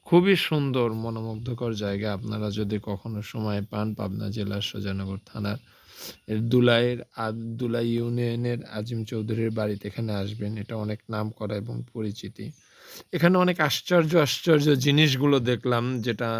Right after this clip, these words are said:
আপনাদেরকে না বললেই নয়। এই যে এই জায়গায় অনেক পুকুর আছে অবশ্যই বাড়ির মধ্যে।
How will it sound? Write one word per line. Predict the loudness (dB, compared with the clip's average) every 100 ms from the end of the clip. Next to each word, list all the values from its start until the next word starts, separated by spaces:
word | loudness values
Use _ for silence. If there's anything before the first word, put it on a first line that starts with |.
| -4 -10 _
আপনাদেরকে | -6 -4 -2 0 0 0 -4
না | -2 0
বললেই | 0 0 0 0
নয়। | -2 -2 -4 -8 _ -20 _ _ _ _ _ _ -2
এই | 2
যে | 2 4
এই | 4
জায়গায় | 6 4 4 0
অনেক | 0 -2 -6
পুকুর | -10 -12 -6 -4
আছে | -4 -6
অবশ্যই | -6 -6 -4 -2
বাড়ির | -2 -2 -2
মধ্যে। | -2 0